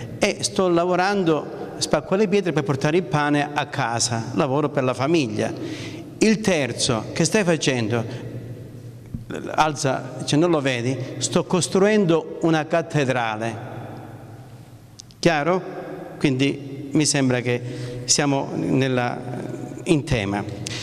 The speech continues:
Velocemente, ehm, il battesimo, noi diciamo sempre ai preti che ci rende uguali, che ci rende, poi c'è il sacerdozio ministeriale, cioè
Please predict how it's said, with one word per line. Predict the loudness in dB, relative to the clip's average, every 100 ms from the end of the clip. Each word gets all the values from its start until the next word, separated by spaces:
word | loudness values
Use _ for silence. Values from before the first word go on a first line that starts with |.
| -8 -10 -12 -14 -16 -18 0
Velocemente, | 2 4 4 4 4 4 2 2 2 2 -2 -8 -8
ehm, | -2 0 2 4 4 2 2 2 2 2 0 -2 -6 -10 -12 -12 -12 -14 -16 -16 -16 -18 -20 -20 -20 -18 -10 -6 2
il | 4
battesimo, | 6 4 2 0 2 2 2 2 0 -4 -10 -10 -6 0
noi | 4 4
diciamo | 4 2
sempre | 4 2 2
ai | 2
preti | 2 0 0
che | 0 -2 -2
ci | 0 2
rende | 2 2
uguali, | 2 4 2 2 0 -2 -6 -8 -6
che | -2 0
ci | 2
rende, | 0 2
poi | 2
c'è | 2 2
il |
sacerdozio | 2 0 2 2 2 2
ministeriale, | 4 4 2 2 2 2 0 -2
cioè | 0 0